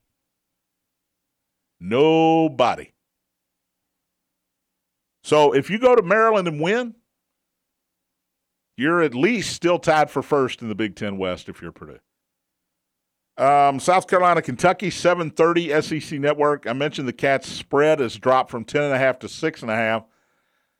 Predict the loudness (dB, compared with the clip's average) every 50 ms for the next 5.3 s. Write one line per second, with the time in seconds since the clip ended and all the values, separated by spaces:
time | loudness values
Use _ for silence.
0 | _ _ _ -8 -2 0 2 2 4 2 2 0 -4 -10 -12 -16 _ _ _ _
1 | -6 -4 -4 -2 -2 -4 -4 -4 -4 -4 -2 0 0 0 2 2 0 0 -2 -2
2 | -4 -6 -6 -6 -10 -10 -10 -10 -10 -10 -14 _ _ _ _ _ _ _ _ _
3 | -8 -8 -8 -6 -4 -4 -2 0 0 0 0 2 2 4 4 2 2 0 -4 -4
4 | -2 -2 -2 0 2 4 4 4 2 0 -2 -2 -4 -2 -2 -2 -2 -4 -4 -2
5 | 0 0 0 -2 -6 -12